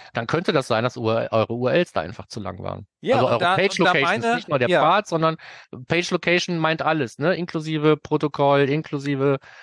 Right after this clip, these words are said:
Speaker 1: Hostname, Domainname und so weiter.
Speaker 2: Ja, und da hätte ich noch einen Tooltip dafür. Ähm, der, dieser M. Bersch hat da einen, für einen Google Tag Manager so ein, äh, Template gebaut, mit dem man die Parameter whitelisten kann,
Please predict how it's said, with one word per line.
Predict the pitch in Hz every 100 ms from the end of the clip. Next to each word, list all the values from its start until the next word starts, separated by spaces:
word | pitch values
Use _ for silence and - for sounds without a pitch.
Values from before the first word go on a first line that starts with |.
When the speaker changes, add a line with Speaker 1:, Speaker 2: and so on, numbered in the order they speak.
| - _
Speaker 1:
Hostname, | 143 139 - 135 123 120 120
Domainname | 123 120 123 120 117 113 110
und | - 110
so | - 101
weiter. | 95 -
Speaker 2:
Ja, | 127
und | 127
da | 170
hätte | 196
ich |
noch | 190
einen | 170
Tooltip | 220 254 - 214 -
dafür. | 156 - 165 190 180
Ähm, | 151 151 151 151 143
der, | 156 147 139 143
dieser | 139 143 143 143
M. | 160
Bersch | 160 170 190 - -
hat | 160 -
da | 151
einen, | 151 147 147
für | - 147
einen | 139
Google | 139 139
Tag | 165 -
Manager | 143 127 120 123 113 - - - -
so | 127
ein, | 117 113
äh, | 110
Template | 139 143 135 110
gebaut, | 117 110 104 135
mit | 127 117
dem | 127 135
man | 135 131 139 - - -
die | 131
Parameter | - 175 185 160 151 151 131 131
whitelisten | 175 160 143 - -
kann, | 120 - 101 87